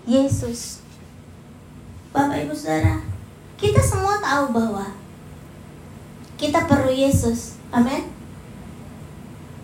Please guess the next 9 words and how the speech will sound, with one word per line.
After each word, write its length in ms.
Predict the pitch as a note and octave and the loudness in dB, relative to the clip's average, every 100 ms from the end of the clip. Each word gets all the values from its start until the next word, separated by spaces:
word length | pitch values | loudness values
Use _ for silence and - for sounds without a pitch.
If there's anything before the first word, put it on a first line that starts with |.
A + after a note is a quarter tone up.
| - - - | -16 -14 0
Kita 240 | D#4+ F#4+ | 6 8
perlu 240 | F#4 D#4 D4+ | 8 6 8
Yesus. 560 | D#4 E4 C4 B3+ - - | 8 8 8 6 0 -4
Amin. 320 | C4+ C4+ D#4+ E4 - - - - - - - - - - - - - - - - - - - - - - - - - - - - - - - - - - - - - | 0 2 0 -2 -8 -14 -14 -14 -14 -14 -14 -16 -16 -16 -16 -16 -16 -16 -16 -16 -16 -16 -16 -16 -16 -16 -16 -16 -16 -16 -16 -16 -16 -16 -16 -16 -16 -16 -16 -10 4
Kalau 240 | E4 D#4+ D#4+ | 6 6 6
sepuluh 560 | - - - A4+ C5+ C5 | 2 0 6 8 8 8
orang 320 | E4 D#4+ D#4+ | 8 8 4
kusta 400 | - D#4 - D4+ F4+ | 0 0 4 4 4
ini, 400 | F4+ A3+ G#3 | 2 2 0